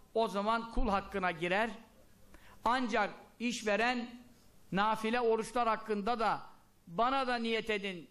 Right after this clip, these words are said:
ben de ortak olayım sevabınıza, izin veriyorum, tutun, işi de yapabildiğiniz kadar." gibi bir müsaade veren adama çattıysanız, hiç zannetmiyorum tabii öyle bir patrona çatacağınızı. He?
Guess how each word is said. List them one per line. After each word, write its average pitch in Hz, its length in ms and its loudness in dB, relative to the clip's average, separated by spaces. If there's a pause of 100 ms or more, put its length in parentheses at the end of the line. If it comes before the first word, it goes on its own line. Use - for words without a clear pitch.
ben 269 340 0
de 285 60 2
ortak 233 360 2
olayım 214 240 0
sevabınıza, 196 720 0 (240)
izin 254 320 0
veriyorum, 233 480 0
tutun, 240 380 -4
işi 240 320 -6
de 247 60 2
yapabildiğiniz 240 580 0
kadar." 214 280 0
gibi 190 340 -4
bir 233 80 0
müsaade 233 560 0
veren 226 260 2
adama 208 380 0
çattıysanız, 214 840 -2 (680)
hiç 220 160 0
zannetmiyorum 214 680 0
tabii 151 200 -2
öyle 156 240 0
bir 160 180 -2
patrona 160 520 0
çatacağınızı. 156 880 -2 (880)
He? 285 200 2